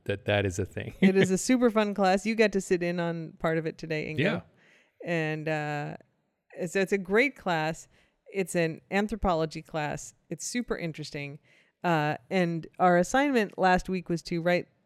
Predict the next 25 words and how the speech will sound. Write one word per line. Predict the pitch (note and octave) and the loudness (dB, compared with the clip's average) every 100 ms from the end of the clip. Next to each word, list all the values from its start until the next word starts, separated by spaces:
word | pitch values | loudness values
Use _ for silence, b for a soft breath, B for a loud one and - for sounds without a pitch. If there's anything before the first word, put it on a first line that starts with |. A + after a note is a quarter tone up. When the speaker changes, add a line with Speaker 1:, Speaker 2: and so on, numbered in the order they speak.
| _ | _
Speaker 2:
letters | F#3 F3 F3 E3 | 2 4 4 0
to | - E3 | -2 -2
ghosts. | E3+ D#3+ E3 - - | 0 0 0 -8 -10
And | F3 E3 | -10 -6
so | F3 E3 | -4 -4
I | E3 | -4
did | E3+ F3 | -6 -10
this | D#3 D#3+ | -12 -12
Twitter | - E3 D#3+ | -6 -4 -4
thread | - E3 D3+ D3+ D3+ _ | -6 -6 -4 -6 -8 _
of | D#3 C#3+ | -8 -6
a | D3+ | -8
story | - D#3 D3 D3 | -4 -4 -2 -4
of | D3 | -4
me, | D#3 D3+ D3 - b b b b | -6 -6 -8 -10 b b b b
uh, | - D#3+ C#3+ C#3+ C#3+ - _ | 0 0 0 -2 -4 -6 _
kind | - D#3 | -4 -4
of | D3 _ _ _ _ - | -6 _ _ _ _ -10
giving | F3+ F3 E3 D#3 | -4 -2 -4 -10
tennis | - E3+ D#3+ | -6 -6 -6
balls | - D#3 D3 - | -4 -4 -4 -6
to | D#3+ | -6
ghost | D#3+ D3+ - | -4 -4 -6
hops. | D3+ C#3 C3 - - _ _ _ _ _ _ - | -10 -10 -10 -16 -18 _ _ _ _ _ _ -2
Uh, | E3 D3+ C#3 | 0 0 -2